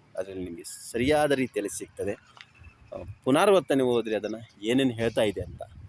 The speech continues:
ಒಂದೊಂದು ಪಾಯಿಂಟನ್ನು ನೋಟ್ ಮಾಡಿರಿ. ನೀವು ಮುಂದಾಗಿ ಊಟ ಮಾಡ್ತೀರಿ ಅಂತ ಹೇಳ್ತದೆ. ನೀವು ಕರ್ತ-, ಮಾಡುವ ಕರ್ತನ ಮೇಜು ಅದು ಕರ್ತನ ಮೇಜೇ ಅಲ್ಲ ಅಂತ ಹೇಳ್ತಾರೆ ನೋಡಿ. ಮುಂದಾಗಿ ಊಟ ಮಾಡ್ತೀರಿ, ಮುಂದಾಗಿ ಮಾಡಿದ್ದಕ್ಕೆ ಅದು ಕರ್ತನ ಮೇಜ್ ಅಂತ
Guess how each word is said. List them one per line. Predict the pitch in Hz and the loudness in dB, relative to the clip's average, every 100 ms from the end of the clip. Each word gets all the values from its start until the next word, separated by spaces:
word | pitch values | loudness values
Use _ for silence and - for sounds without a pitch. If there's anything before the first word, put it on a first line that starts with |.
| - - - | -20 -16 -4
ಒಂದೊಂದು | 120 117 | 0 0
ಪಾಯಿಂಟನ್ನು | - 123 156 156 139 | 0 2 2 2 2
ನೋಟ್ | 127 110 | 2 0
ಮಾಡಿರಿ. | 110 107 107 123 _ _ _ 110 | -2 -4 -8 -18 _ _ _ -2
ನೀವು | 113 113 123 147 - _ - | 2 2 2 0 -8 _ -2
ಮುಂದಾಗಿ | 120 127 123 117 | 2 4 4 2
ಊಟ | 110 107 | 0 0
ಮಾಡ್ತೀರಿ | 101 98 - | 2 2 2
ಅಂತ | - - | 2 2
ಹೇಳ್ತದೆ. | - - - - - - - - - - - - - - | 0 -2 -4 -8 -14 -18 -18 -20 -20 -20 -18 -18 -20 -4
ನೀವು | 113 123 | 2 2
ಕರ್ತ-, | - 113 - 107 | 2 0 0 2
ಮಾಡುವ | 107 127 123 117 | 4 4 4 2
ಕರ್ತನ | 117 117 123 | 0 2 2
ಮೇಜು | 123 120 156 | 2 2 0
ಅದು | - | 0
ಕರ್ತನ | 107 - 110 | 0 0 0
ಮೇಜೇ | 101 107 139 147 | 0 2 4 6
ಅಲ್ಲ | 123 | 6
ಅಂತ | 117 104 | 2 0
ಹೇಳ್ತಾರೆ | 95 98 | -2 -2
ನೋಡಿ. | 92 | -4
ಮುಂದಾಗಿ | - - - 127 135 135 131 | -4 -4 0 4 6 6 4
ಊಟ | 117 104 | 2 2
ಮಾಡ್ತೀರಿ, | 95 - - - - 120 | -2 -6 -16 -20 -4 2
ಮುಂದಾಗಿ | 131 135 127 | 4 4 2
ಮಾಡಿದ್ದಕ್ಕೆ | 123 143 135 165 | 2 2 2 0
ಅದು | 135 | 2
ಕರ್ತನ | 135 - 123 | 0 2 2
ಮೇಜ್ | 127 123 | 2 2
ಅಂತ | 120 | 0